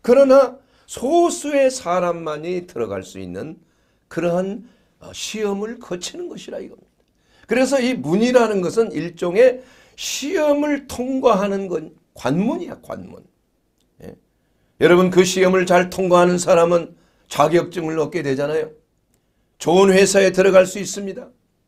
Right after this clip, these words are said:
또한 변호사면 변호사로서의 자격을 얻을 수가 있는 것이에요. 이와 같이 우리가 문을 찾되 많은 사람들이 쉽게 들어가는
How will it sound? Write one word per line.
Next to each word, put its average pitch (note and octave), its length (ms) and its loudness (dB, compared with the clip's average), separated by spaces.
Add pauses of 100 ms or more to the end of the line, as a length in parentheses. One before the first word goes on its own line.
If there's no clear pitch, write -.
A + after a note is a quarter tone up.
(720)
또한 G3+ 480 4
변호사면 F#3+ 640 2
변호사로서의 G3+ 840 -2
자격을 G3 480 0
얻을 G3 280 -4
수가 G3 280 -10
있는 F#3+ 280 -6
것이에요. G3+ 440 -8 (2000)
이와 C4+ 280 8
같이 B3+ 300 -4
우리가 G3 500 -6 (960)
문을 C#4 680 -2 (120)
찾되 A3 500 -6
많은 D#3+ 640 -8
사람들이 G#3 600 -8
쉽게 B3+ 1000 2
들어가는 F3+ 680 -4